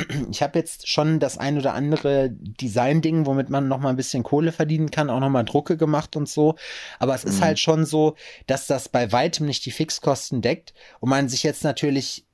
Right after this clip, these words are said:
Speaker 1: tummeln muss in der heutigen Zeit. Was macht man jetzt? Entweder man verfällt in Schockstarre und macht einfach gar nichts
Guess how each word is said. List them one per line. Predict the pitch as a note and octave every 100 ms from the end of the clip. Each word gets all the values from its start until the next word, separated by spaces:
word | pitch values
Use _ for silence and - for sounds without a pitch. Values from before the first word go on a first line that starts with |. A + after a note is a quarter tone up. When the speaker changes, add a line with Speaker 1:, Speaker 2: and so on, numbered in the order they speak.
| _
Speaker 1:
tummeln | - D#3+ F#3 C3+
muss | A#2 -
in | A2
der | A#2
heutigen | A#2 A#2 B2 A#2
Zeit. | - A#2+ C3 C3
Was | B2
macht | C3 - -
man | A#2
jetzt? | G2 F#2
Entweder | A#2+ B2 C#3
man | B2 A#2+
verfällt | C3 - C3+ A2
in |
Schockstarre | G#2 - C3 - E3 D#3+ F3+ G3
und | -
macht | B2 C3 -
einfach | A#2+ A2+ G#2+ -
gar | G2+ B2
nichts | F3+ A3+ - -